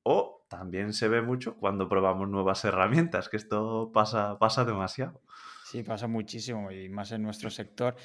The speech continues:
Speaker 2: Es curioso esa estrella fugaz que debería guiarnos el camino y a veces nos desvía. <laughs> Y ya sabes lo que pasa, que si haces caso a esta llamada del universo, te dedicarás a trabajar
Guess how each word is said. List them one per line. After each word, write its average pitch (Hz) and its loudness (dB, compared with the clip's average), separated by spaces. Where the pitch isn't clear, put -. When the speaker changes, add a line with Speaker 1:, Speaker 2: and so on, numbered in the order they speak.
Speaker 2:
Es - -16
curioso 127 0
esa 135 4
estrella 131 2
fugaz 139 0
que 117 0
debería 110 6
guiarnos 127 4
el 117 -4
camino 120 2
y 127 0
a 110 2
veces 117 -2
nos 113 -4
desvía. 104 -8
<laughs> - -10
Y 117 -2
ya 117 6
sabes 127 4
lo 123 4
que 117 0
pasa, 120 2
que 95 -4
si 113 -2
haces 113 -2
caso 127 2
a 123 6
esta 120 0
llamada 117 6
del 113 4
universo, 113 2
te 104 -4
dedicarás 101 -2
a 127 -2
trabajar 120 2